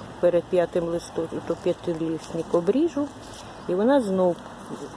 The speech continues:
випустить пагони і буде цвісти. І отак от разів три-чотири за сезон вона в мене цвіте. І що саме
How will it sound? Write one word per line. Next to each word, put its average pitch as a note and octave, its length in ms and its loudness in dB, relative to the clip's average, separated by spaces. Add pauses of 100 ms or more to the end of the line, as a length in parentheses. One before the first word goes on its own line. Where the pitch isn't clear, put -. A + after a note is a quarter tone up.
(140)
випустить G3 600 2
пагони C4+ 540 6
і G3 40 4
буде A3 300 4
цвісти. F3 540 0
І F3+ 80 6
отак G3+ 320 4
от A3 160 4
разів G#3 380 4
три-чотири G#3 720 4
за F3+ 160 -4
сезон F#3+ 480 0
вона F3+ 280 0
в F3+ 60 2
мене F3 260 0
цвіте. D#3 480 -2 (1080)
І A#3 200 6
що B3+ 280 8
саме B3+ 760 6